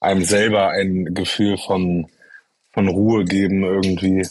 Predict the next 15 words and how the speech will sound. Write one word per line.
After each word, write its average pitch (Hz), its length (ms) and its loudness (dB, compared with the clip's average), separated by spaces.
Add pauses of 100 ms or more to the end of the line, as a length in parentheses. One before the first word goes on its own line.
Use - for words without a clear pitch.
ne, 98 640 -2
egal 104 240 0
ob 98 80 -2
man's 95 220 -4
konsumiert 98 560 0
oder 95 220 0
ob - 80 -6
man's 90 260 -4
macht, 95 320 -4 (640)
so, 90 160 2
oder 90 260 0
Kunst 107 360 -2
im 95 100 0
Allgemeinen, 90 580 0
so. 85 160 -4